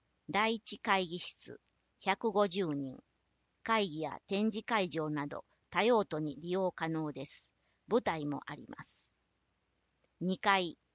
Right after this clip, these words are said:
第二会議室、五十人。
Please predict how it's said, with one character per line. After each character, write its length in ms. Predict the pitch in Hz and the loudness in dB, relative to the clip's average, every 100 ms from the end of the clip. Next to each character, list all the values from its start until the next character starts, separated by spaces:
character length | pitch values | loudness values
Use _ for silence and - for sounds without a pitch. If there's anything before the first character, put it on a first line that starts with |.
| _ _ _ _ _ _ _ | _ _ _ _ _ _ _
第 260 | 185 214 214 | -2 0 2
二 200 | 220 196 | 2 0
会 300 | - 196 190 | 2 2 2
議 160 | 196 | -4
室、 420 | - - - 151 - _ _ - | -8 -8 -12 -14 -14 _ _ -4
五 160 | 180 | -2
十 260 | 180 220 160 | 0 0 0
人。 260 | 139 131 | -2 -6